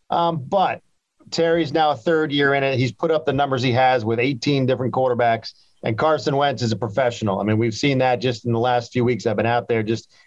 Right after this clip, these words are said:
how different it is between him and Taylor Heinicke. Not only, not only on the field, guys, but standing next to him. I mean, as far as the size difference between the two. But, uh, you know, so I don't, I don't, I think of any wide receiver, I think it's,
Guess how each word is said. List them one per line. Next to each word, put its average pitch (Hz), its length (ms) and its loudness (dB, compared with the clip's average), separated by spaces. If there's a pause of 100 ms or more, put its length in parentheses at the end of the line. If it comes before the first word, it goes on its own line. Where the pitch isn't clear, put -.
(140)
how 143 240 0
different 151 520 -2
it 127 100 -2
is 123 240 2
between 120 380 -2
him 127 200 0
and 110 100 -2
Taylor 127 220 2
Heinicke. 117 460 -2 (180)
Not 226 180 2
only, 214 340 0 (100)
not 214 140 2
only 190 120 0
on 214 140 2
the 190 100 0
field, 160 220 0
guys, 143 200 2
but 120 160 -4
standing 175 320 -2
next 175 200 -2
to 147 160 0
him. 92 140 -6 (140)
I 127 60 -2
mean, 135 120 2
as 123 100 0
far 147 260 2
as 120 100 0
the 107 80 -2
size 143 360 2
difference 113 300 -2
between 127 280 -4
the 113 60 0
two. 117 240 0
But, 143 280 0 (280)
uh, 135 420 4
you 180 140 2
know, 160 200 0
so 220 120 0
I 208 100 4
don't, 226 180 2
I 175 100 4
don't, 208 140 0
I 175 100 2
think 196 160 0
of 190 100 2
any 196 140 2
wide 180 220 2
receiver, 165 300 0
I 160 60 2
think 156 160 0
it's, - 220 -6